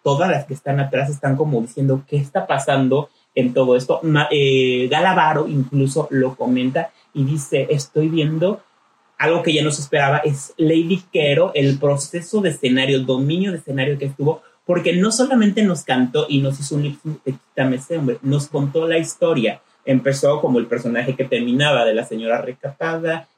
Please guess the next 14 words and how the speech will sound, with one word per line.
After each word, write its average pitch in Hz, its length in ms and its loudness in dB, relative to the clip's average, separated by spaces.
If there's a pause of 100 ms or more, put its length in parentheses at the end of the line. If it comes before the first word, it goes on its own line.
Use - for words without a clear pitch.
(120)
y 135 140 -2
se 123 220 -2
rompe 185 480 2
el 165 100 0
rosario 123 760 2
y 120 100 2
después 139 480 0
va 127 140 4
rompiendo 143 680 0
el 135 100 2
vestido 131 560 -2
y 123 80 2
nos 117 300 -4
da 143 240 0